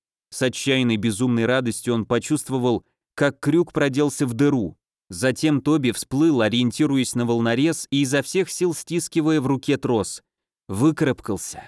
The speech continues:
натяжение было не сильным, необходимую длину он посчитал очень хорошо. Он оттолкнул Дору с дороги и влез на трактор.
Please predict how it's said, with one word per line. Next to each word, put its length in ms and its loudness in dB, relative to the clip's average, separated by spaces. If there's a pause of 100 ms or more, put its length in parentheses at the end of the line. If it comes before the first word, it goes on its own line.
натяжение 680 0
было 240 2
не 180 0
сильным, 500 0 (280)
необходимую 800 0
длину 300 2
он 140 0
посчитал 580 0
очень 260 0
хорошо. 540 -6 (480)
Он 280 2
оттолкнул 580 0
Дору 300 2
с 80 -4
дороги 400 0
и 80 2
влез 320 0
на 140 -2
трактор. 500 -4